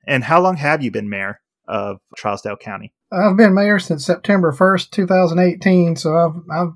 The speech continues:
Speaker 2: not been here too much over, what, about a year and a half. So.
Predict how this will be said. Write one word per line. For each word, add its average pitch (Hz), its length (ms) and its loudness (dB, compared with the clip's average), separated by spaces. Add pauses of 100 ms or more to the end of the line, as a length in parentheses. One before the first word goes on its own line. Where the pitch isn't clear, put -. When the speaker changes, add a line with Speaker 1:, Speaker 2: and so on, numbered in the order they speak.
Speaker 2:
not 180 260 0
been 185 160 2
here 170 440 0
too 180 100 0
much 175 260 2
over, 160 440 0
what, 156 60 -2
about 151 200 -6
a 151 40 -8
year 170 140 -2
and 160 100 -2
a - 20 -6
half. 180 340 0 (1080)
So. 139 340 -6